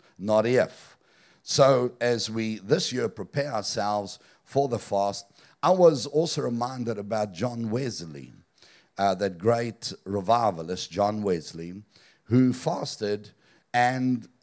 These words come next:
of course, we know all the great men of God fasted. How many of you know Pastor Fred fasted forty days every year? Forty days.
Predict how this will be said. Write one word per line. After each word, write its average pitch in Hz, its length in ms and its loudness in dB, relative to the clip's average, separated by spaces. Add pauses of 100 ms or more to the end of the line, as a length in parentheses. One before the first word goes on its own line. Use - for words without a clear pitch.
(340)
of 117 200 0
course, 127 400 -2
we 113 140 -2
know 113 400 -4
all 143 160 -2
the 127 120 -8
great 98 320 -2
men 98 200 -8
of 87 160 -10
God 95 280 -2
fasted. 95 560 -6
How 113 160 -4
many 101 120 -8
of 90 60 -12
you 95 80 -4
know 98 340 -4 (260)
Pastor 104 360 0
Fred 95 320 -6
fasted 90 500 -2
forty 101 340 -8
days 87 360 -4
every 92 260 -10
year? 98 320 -12
Forty - 400 -18
days. 92 460 -12